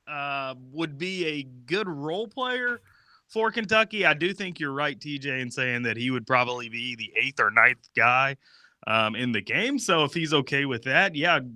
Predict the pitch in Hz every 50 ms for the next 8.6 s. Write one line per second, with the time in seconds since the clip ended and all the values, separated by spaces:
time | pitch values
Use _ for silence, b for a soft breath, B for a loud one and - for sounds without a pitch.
0 | - - 127 123 135 135 143 143 151 147 139 151 156 151 131 120 127 139 135 135
1 | 131 127 117 - 147 143 143 - 123 120 135 139 B B B B B B B 208
2 | 226 208 226 247 262 233 185 139 143 165 180 180 170 160 143 - - 165 147 135
3 | - 170 170 160 147 143 147 135 123 113 113 104 117 143 180 196 175 139 120 113
4 | 104 101 110 110 120 135 143 139 139 135 135 135 123 - 170 175 170 151 - _
5 | _ - 117 - - - - - 135 139 147 170 160 143 - 175 170 165 151 -
6 | 151 135 139 147 151 151 151 147 131 - - 156 147 143 - - 156 147 143 135
7 | 123 131 147 139 - 151 147 143 143 143 - 143 127 - - 139 - - 147 143
8 | 143 143 - - - 147 147 143 147 147 143